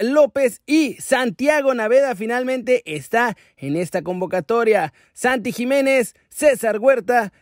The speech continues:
Santi Muñoz, Alexis Vega y Paolo Irizar son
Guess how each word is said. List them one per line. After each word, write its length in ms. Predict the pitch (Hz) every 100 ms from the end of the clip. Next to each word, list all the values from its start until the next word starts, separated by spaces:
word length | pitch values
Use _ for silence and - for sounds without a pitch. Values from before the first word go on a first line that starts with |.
| _
Santi 520 | - 240 220 175 208
Muñoz, 580 | 208 233 269 277 247 - _ _
Alexis 680 | - 160 202 254 190 208 190
Vega 440 | 254 254 247 247 -
y 180 | 285 220
Paolo 480 | 254 226 262 254
Irizar 520 | 240 220 202 262 247 180 _ _
son 440 | - 269 269 220